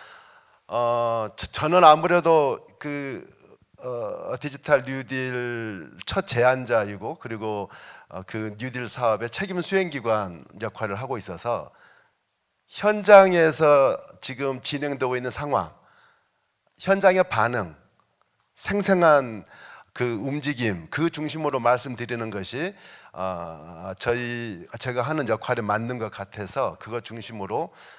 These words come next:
말씀을 드리려고 합니다. 코로나 같은 팬데믹 상황이 오면 뭔가 시대와 문명이 바뀐다고 하지 않습니까? 과거에 뭐 엄청난 그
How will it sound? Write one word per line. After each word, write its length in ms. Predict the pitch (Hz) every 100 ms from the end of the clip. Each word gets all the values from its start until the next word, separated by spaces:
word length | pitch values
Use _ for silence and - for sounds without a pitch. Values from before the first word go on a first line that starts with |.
| _
말씀을 500 | - 98 104 104 98
드리려고 960 | 92 - 104 95 98 90 87 87 80 -
합니다. 560 | - 110 95 85 78 - - - - - _ _ _ _ _ _ _ _ _
코로나 920 | - 208 214 190 175 156 139 123 107 - - 113
같은 280 | 131 147 135
팬데믹 520 | - 202 190 170 120
상황이 440 | 147 151 135 131
오면 680 | 107 107 120 120 113 101 104
뭔가 320 | 120 135 131
시대와 420 | 127 - 185 170
문명이 400 | 107 110 127 127
바뀐다고 560 | 107 - - 131 120 107
하지 160 | 98 85
않습니까? 720 | 87 - 107 92 87 131 180 _ _ _ _ _ _ _ _ -
과거에 600 | 95 113 113 117 113 104 95 - - - _ _ _ _ _ _ _ _ _ _ _ _ _ _ _ -
뭐 260 | 104 92 104
엄청난 720 | 110 139 139 123 113 104 101
그 460 | 107 104 98 85